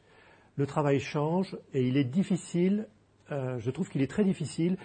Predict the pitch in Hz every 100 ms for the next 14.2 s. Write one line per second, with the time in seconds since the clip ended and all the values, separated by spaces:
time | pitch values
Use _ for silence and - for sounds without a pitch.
0 | - - 139 156 151 143 151 147 160 143
1 | 160 160 - 131 127 131 - 190 165 135
2 | 131 135 196 196 170 131 165 160 143 135
3 | 131 135 131 127 123 117 - 131 185 -
4 | - - - - - - 123 139 135 123
5 | 139 127 123 131 113 131 - 139 131 107
6 | 117 104 110 190 - 131 139 131 117 120
7 | 127 131 139 - - - _ 147 123 127
8 | 117 123 120 135 123 147 185 123 120 120
9 | 131 127 117 117 120 120 131 120 - 120
10 | 120 - 117 110 - 131 170 - - -
11 | _ _ - - - - 127 143 - 143
12 | 147 160 180 180 175 151 156 156 - 165
13 | - 180 143 120 - 190 170 147 131 120
14 | 165